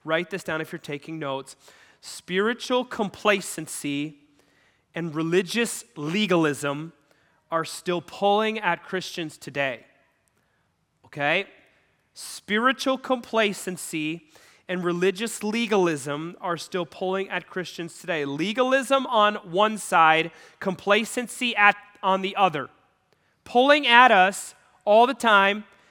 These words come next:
every day. What do I mean by that? For these Christians in Colossae, okay, we, we talked about this over and over again. One side, the pull was for them to focus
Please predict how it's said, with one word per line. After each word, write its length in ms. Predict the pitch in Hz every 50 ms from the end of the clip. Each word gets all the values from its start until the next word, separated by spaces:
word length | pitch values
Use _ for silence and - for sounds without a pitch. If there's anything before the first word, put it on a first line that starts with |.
| _ _ _
every 320 | - 202 196 170 208 220
day. 380 | 202 165 208 202 180 156 123 120 - _ _ _ _ _ _ _
What 140 | - 180 196
do 100 | 208 214
I 80 | 208
mean 280 | 202 196 202 214 214 208
by 140 | 190 185 180
that? 200 | 165 156 147 -
For 120 | - 190
these 200 | 175 202 214 208
Christians 520 | - - 254 262 - - - 277 277 262 -
in 180 | - 220 220 226
Colossae, 920 | - - - 214 214 208 196 208 208 - - - 160 156 156 165 185 185 _ _ - _ _ _
okay, 160 | - - 185 185
we, 160 | 185 208 196 - _
we 60 | 180 165
talked 280 | - 202 214 - -
about 200 | 247 208 202 190
this 120 | - 175 - -
over 220 | 202 190 202 233
and 60 | 226
over 200 | 202 202 190 190
again. 340 | 180 160 175 180 180 160 143
One 340 | 147 170 196 226 262 302 320
side, 600 | 254 - - 226 196 185 180 175 180 180 190 190 190 - - - - - _ _ _ _ _
the 100 | 170 185
pull 480 | - - - - - 240 262 285 302 269
was 220 | 254 247 214 -
for 160 | - - 220
them 180 | 208 226 226 226
to 140 | - - 202
focus 600 | - - 220 214 208 208 - 226 214 190 - -